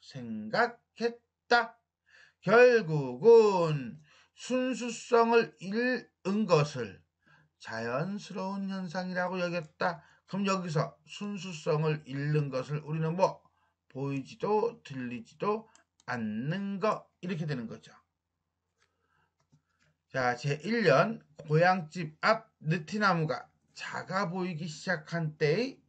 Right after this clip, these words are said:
나의 모습을 보여주고 있습니다. 오랜 세월이 지나,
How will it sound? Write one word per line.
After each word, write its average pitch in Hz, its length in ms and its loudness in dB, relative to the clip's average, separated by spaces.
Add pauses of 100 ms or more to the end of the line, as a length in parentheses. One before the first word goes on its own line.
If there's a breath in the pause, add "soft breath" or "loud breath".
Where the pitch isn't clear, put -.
(180)
나의 123 540 -2
모습을 196 540 -6
보여주고 151 460 -2
있습니다. 104 640 -14 (1800 soft breath)
오랜 202 760 0
세월이 185 460 -2
지나, 185 420 -6